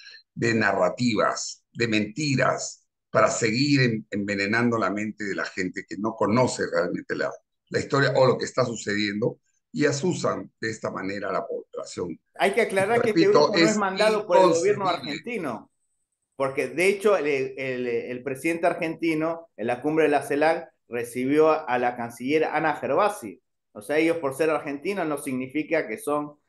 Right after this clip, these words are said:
Speaker 2: delegados del gobierno argentino. El gobierno argentino reconoce al gobierno constitucional de la señora Boluarte.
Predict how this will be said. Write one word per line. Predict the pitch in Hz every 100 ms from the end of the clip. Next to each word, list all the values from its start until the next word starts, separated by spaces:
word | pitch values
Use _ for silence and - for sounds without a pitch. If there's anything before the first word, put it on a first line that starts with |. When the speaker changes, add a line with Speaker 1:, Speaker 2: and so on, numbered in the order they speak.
| _
Speaker 2:
delegados | - 120 123 135 160 175 175 117
del | 120
gobierno | 120 139 151
argentino. | 139 131 156 220 170
El | 123
gobierno | 127 151 147
argentino | 139 131 131 165 180 185 - _
reconoce | - 117 113 127 143 -
al | 147
gobierno | 127 127 143 139
constitucional | 120 123 117 120 123 131 147
de | 135
la | 120
señora | 120 139 127
Boluarte. | 135 202 170 -